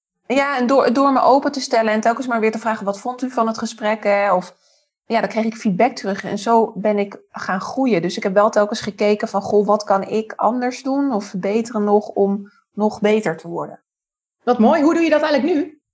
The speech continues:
Speaker 1: Ik ben wel een trainer die heel erg open staat voor feedback. Uiteraard, binnen elke trainingsserie vraag ik evaluaties. Maar ook, eh, mijn webinars die ik geef.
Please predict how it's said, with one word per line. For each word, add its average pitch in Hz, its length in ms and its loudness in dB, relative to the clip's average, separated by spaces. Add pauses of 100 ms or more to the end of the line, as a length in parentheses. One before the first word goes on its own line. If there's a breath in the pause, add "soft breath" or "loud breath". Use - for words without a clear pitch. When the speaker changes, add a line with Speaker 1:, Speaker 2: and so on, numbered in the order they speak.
(480)
Speaker 1:
Ik 302 220 -6
ben 359 160 0
wel 220 220 6
een 214 80 2
trainer 214 380 0
die 233 120 0
heel 226 140 4
erg 233 180 -2
open 294 300 4
staat - 280 0
voor 202 160 -4
feedback. 208 600 0 (140)
Uiteraard, 185 560 -2
binnen 196 340 2
elke 202 300 2
trainingsserie 208 1160 0
vraag 190 260 -4
ik 185 120 -8
evaluaties. 220 1120 -2
Maar - 240 -6
ook, 208 220 4
eh, 190 120 4
mijn 196 160 2
webinars 240 540 0
die 233 140 -4
ik 233 140 -6
geef. 240 600 -4